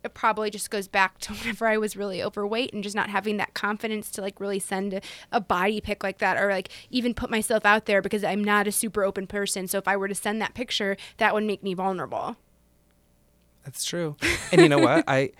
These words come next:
Speaker 2: I go through phases of, like, being really confident and not being so confident. And when I'm in those not confident phases, I don't, I never send nudes. I never send any private thirst traps.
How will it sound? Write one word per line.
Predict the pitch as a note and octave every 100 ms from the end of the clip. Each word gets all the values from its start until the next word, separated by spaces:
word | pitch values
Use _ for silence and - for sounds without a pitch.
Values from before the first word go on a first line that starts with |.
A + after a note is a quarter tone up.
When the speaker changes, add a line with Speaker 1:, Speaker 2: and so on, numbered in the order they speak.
| - - - - - - _ _
Speaker 2:
I | D#3
go | E3+
through | G3+ C#3+
phases | - B2 A#2 A#2
of, | A#2+
like, | A2
being | A#2+ A#2+
really | A2+
confident | A2+ A2+ A2 C3 C3+
and | A#2+
not | A2+ C3
being | C3
so | C3
confident. | D3+ E3+ E3 F#3 F#3 - -
And | -
when | B2
I'm | B2+
in | C3+
those | C3 A#2
not | A#2+ -
confident | - A2+ A#2+ -
phases, | A2+ A2+ A#2+ A#2
I | - A#2
don't, | - G#2+ - _
I | G#2+
never | A2 A2+ A2
send | - C#3 C3+
nudes. | A#2+ A2+ A2+ - - _ _ _ _
I | B2
never | A#2 G#2+
send | A2+ - C3+ B2 A#2+ A2+ - - _
any | B2 B2 A#2
private | G#2 - A#2 A2+ -
thirst | - A2 -
traps. | - - - - -